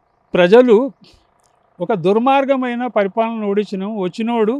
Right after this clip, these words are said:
దుర్మార్గుడు కాకుంటే చాలు అనే స్థాయిలో సంతృప్తి పడుతుంది. ఇది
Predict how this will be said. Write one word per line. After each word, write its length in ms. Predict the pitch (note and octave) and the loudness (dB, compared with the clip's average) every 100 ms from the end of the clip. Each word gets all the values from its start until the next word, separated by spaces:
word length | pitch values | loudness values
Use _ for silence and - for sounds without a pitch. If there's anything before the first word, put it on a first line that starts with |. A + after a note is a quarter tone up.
| C4 _ _ - C#3 | -8 _ _ -8 -2
దుర్మార్గుడు 680 | F#3+ A3 B3 B3+ A#3 B3 G#3+ G3+ | 0 2 0 -2 -4 -4 -4 -4
కాకుంటే 380 | G3 G#3 G3+ A3 F3 | -4 -6 -8 -6 -2
చాలు 320 | F3 F#3+ G3+ G3+ | -2 0 -2 -4
అనే 140 | G3 F#3 - | -6 -8 -8
స్థాయిలో 460 | E3+ E3+ G#3 A3+ B3 - | -4 -2 0 -2 -2 -4
సంతృప్తి 380 | G#3+ B3+ A3 G#3+ | -6 -6 -4 -2
పడుతుంది. 320 | F3+ - G#2+ _ _ _ _ _ A3 | -2 -4 -16 _ _ _ _ _ -6
ఇది 140 | A#3+ | -2